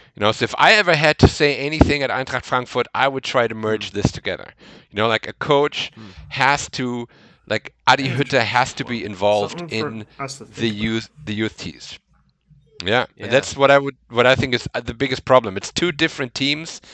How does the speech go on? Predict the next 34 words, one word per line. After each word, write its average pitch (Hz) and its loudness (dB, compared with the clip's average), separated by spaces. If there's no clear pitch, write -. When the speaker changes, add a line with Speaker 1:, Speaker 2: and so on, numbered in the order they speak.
Speaker 1:
Uh, 123 8
it's, - -10
e-, 175 0
I 135 0
mean, 156 4
it 135 4
is 196 6
two 165 0
different 135 -2
clubs, - 4
right? 120 2
We 113 -4
have, 120 4
like, 120 2
the 120 0
A 107 6
G, 127 -2
uh, 107 6
um, 104 -4
uh, 107 -4
Speaker 3:
Right. 95 -8
Speaker 1:
the 87 -8
Inc, 143 -4
and 117 -2
then 139 2
we 127 2
have 117 2
the, 107 2
the, 101 -2
um, 101 -10
the - -16
club. 135 2
So 104 0
it's, - -16